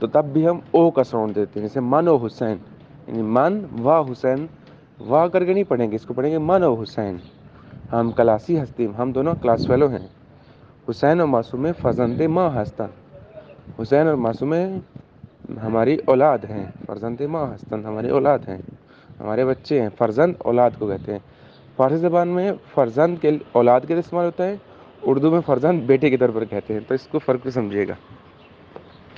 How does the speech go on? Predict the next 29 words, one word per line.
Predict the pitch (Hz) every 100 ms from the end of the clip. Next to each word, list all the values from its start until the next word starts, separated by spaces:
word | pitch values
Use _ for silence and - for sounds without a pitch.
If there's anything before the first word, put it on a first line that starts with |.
| - - - - - -
आखिरी | 156 - 196
नुक्ता | 190 175 190
ये | 180 175
है | 185
कि | 185 196 196 - - - - - - - -
लफ्ज़ | 156 165 - 160
अस्त | 175 - 139
जो | 120
है, | 117 95 98 - - - - - - - - - - - - - - - - - - -
अस्त | 156 175 -
का | 202
जो | 190
अलिफ | - 165 190 214
है | 143 127 165 - - - 139 127 - - - - - - - - -
ये | 127 156 175 180 - - - - -
तीन | 208 196
जगहों | 151 143
पर | 131 160
ह-, | 156 - 139
ख़त्म, | - 151 156 147 -
हज़्फ़ | 107 113 139 -
हो | 117
जाता | 101 98 101
है। | 95 92 - - - - - - - - - - - - - - - - -
कौन | 135 156
कौन | 180
सी | 175
जगह | 175 170
हैं? | 175 185